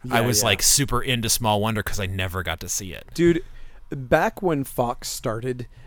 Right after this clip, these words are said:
Speaker 2: they felt like
Speaker 1: Simpsons was actually part of that, too.
Speaker 2: They felt like fucking U fifty-two from U H F.
Speaker 1: <laughs> Yeah.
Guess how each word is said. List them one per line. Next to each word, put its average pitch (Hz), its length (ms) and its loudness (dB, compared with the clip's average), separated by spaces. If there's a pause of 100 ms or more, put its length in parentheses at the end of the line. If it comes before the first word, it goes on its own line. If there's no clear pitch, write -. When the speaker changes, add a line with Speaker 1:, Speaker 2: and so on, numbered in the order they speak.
(140)
Speaker 2:
they 127 300 2
felt 208 360 2
like 131 220 0
Speaker 1:
Simpsons 95 440 -2
was 90 180 -6
actually 87 320 -2
part 87 240 2
of 82 40 -4
that, 85 160 -6
too. 95 260 -6
Speaker 2:
They 156 280 0
felt 208 300 -4
like 135 160 -6
fucking 123 480 -6
U 139 160 2
fifty-two 113 960 -4
from 117 280 -8
U 117 140 -2
H 107 240 -6
F. - 180 -4
Speaker 1:
<laughs> 131 160 0
Yeah. 156 380 2